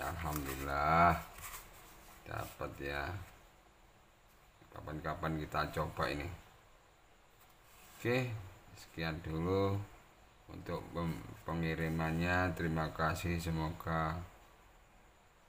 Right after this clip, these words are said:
rezekinya tambah lancar. Ya. Rezekinya tambah lancar, banyak rezekinya, sehat jiwa dan raganya.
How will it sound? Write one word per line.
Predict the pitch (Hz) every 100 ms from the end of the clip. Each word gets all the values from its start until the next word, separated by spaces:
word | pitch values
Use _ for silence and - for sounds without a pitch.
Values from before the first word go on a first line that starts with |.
| - - -
rezekinya | 85 85 - 85 82 85
tambah | 80 78 76
lancar. | 78 76 78 82 107 - - - - - - - - - - - -
Ya. | - 73 85 87 - - - - - - - - - - -
Rezekinya | 80 78 80 78 76
tambah | 76 73 71
lancar, | 69 71 82 85 85
banyak | 78 71 69 65
rezekinya, | 82 - - 71 69 87 98 104 110 - - - - - -
sehat | 87 82 - 82 - - - - - - - - - - - - - - - - - - - - -
jiwa | 80 78 73
dan | 78 73
raganya. | 76 - 76 76 78